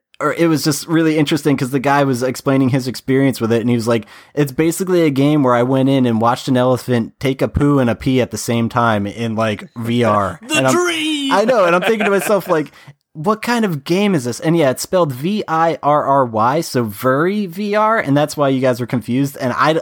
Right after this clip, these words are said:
Speaker 1: I don't know what the fuck Vuri is, and I thought, I figured that would give it away that I'm, like, saying something that I don't even know how to pronounce.
Speaker 2: All right, this one chalks up to, like, the actual debate of whether or not this is a game, 'cause it's not. This is just a, like, simulate. Like,
Speaker 1: Yeah,
Speaker 2: it's just
Speaker 1: watch
Speaker 2: a
Speaker 1: an elephant take a poo and pee at the same time. The video game.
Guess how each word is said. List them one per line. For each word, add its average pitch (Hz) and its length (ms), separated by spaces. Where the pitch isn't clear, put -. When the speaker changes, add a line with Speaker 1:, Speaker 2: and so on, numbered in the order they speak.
Speaker 1:
I 135 160
don't 147 180
know 110 100
what 107 100
the 113 100
fuck 117 240
Vuri 117 460
is, 110 180
and 127 100
I 127 120
thought, - 260
I 139 80
figured 143 300
that 127 140
would 107 120
give 113 140
it 113 80
away 117 240
that 104 220
I'm, 113 120
like, 110 180
saying 120 300
something 113 380
that 104 180
I 113 160
don't 113 140
even 110 160
know 110 140
how 110 100
to 104 60
pronounce. 110 500
Speaker 2:
All 170 100
right, 139 220
this 214 200
one 202 160
chalks 185 340
up 151 160
to, 156 380
like, 135 260
the 165 160
actual 139 320
debate 139 360
of 120 100
whether 127 200
or 123 60
not 127 160
this 135 180
is 139 100
a 123 40
game, 120 380
'cause 170 160
it's 151 180
not. 127 320
This 143 140
is 139 100
just - 300
a, 143 160
like, 123 220
simulate. 139 540
Like, 143 160
Speaker 1:
Yeah, 233 80
Speaker 2:
it's 156 100
just 131 80
Speaker 1:
watch 208 180
Speaker 2:
a 220 40
Speaker 1:
an 202 60
elephant 190 440
take 196 180
a 208 60
poo 202 320
and 170 140
pee 214 160
at 202 100
the 190 60
same 196 260
time. 202 360
The 120 140
video 196 400
game. 113 440